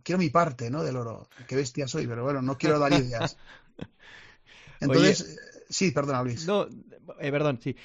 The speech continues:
Speaker 2: Eh, a-, eh, ¿hasta qué punto la, la incertidumbre geopolítica, ¿no? en, en, en diferentes zonas del, del mundo, entiendo que sí que influye a la demanda de este
Speaker 1: Hombre,
Speaker 2: metal?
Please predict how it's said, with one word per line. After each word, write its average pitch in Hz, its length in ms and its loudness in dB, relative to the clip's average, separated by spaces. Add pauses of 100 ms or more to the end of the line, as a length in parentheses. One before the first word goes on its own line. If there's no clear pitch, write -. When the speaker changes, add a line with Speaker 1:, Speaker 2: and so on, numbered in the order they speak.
(140)
Speaker 2:
Eh, 131 160 0
a-, 147 300 -4
eh, 160 160 0
¿hasta 151 220 0
qué 180 100 0
punto 170 640 2
la, 131 360 -8
la - 260 -8
incertidumbre 139 640 -2
geopolítica, 127 600 -2
¿no? 139 100 -2
en, 120 140 0
en, 113 220 -4
en 123 80 -4
diferentes 123 400 -2
zonas 123 240 -2
del, 117 260 0
del 120 120 0
mundo, 117 640 0
entiendo 117 400 -2
que 120 80 -2
sí 123 140 -2
que 117 60 -2
influye 117 360 0
a 104 40 0
la 104 100 0
demanda 104 540 -2
de 117 60 2
este 117 160 -2
Speaker 1:
Hombre, 131 80 4
Speaker 2:
metal? 135 360 0